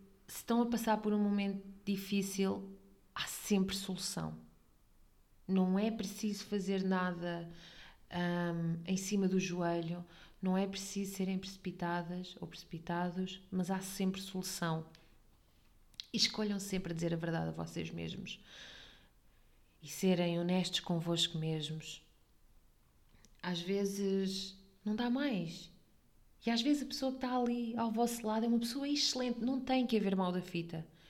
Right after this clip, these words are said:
Essa é outra coisa também. Não tem que haver sempre um mal da fita. Simplesmente às vezes as coisas não têm que dar.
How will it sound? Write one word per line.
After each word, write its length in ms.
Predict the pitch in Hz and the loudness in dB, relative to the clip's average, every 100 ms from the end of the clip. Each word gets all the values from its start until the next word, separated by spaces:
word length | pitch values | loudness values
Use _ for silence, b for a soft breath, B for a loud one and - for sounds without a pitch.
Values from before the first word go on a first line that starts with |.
| B - | B -8
Essa 200 | 208 214 | -4 -2
é 40 | |
outra 240 | 214 214 | -2 -2
coisa 260 | 202 190 190 | -2 -2 0
também. 300 | 190 175 175 | 0 -2 0
Não 280 | 190 220 233 | 2 2 2
tem 400 | - 214 208 208 | 0 0 0 2
que 120 | 208 | 2
haver 220 | 190 202 | 2 0
sempre 380 | 196 - 190 185 | 0 0 0 0
um 40 | |
mal 180 | 185 180 | 0 0
da 100 | 170 | -4
fita. 520 | 175 170 165 165 156 B B B B B B B B - | -2 -2 -2 -2 -6 B B B B B B B B -6
Simplesmente 640 | - 220 220 196 220 226 | -2 2 2 4 2 2
às 100 | 226 | 0
vezes 260 | 220 220 - | 0 -2 -2
as 20 | |
coisas 520 | - 233 226 226 233 - - - - - - - | -2 -2 -2 -4 -8 -14 -20 -20 -20 -20 -16 -12
não 80 | |
têm 240 | 339 349 349 | -6 -4 -4
que 100 | - | -2
dar. 320 | 359 330 | 0 2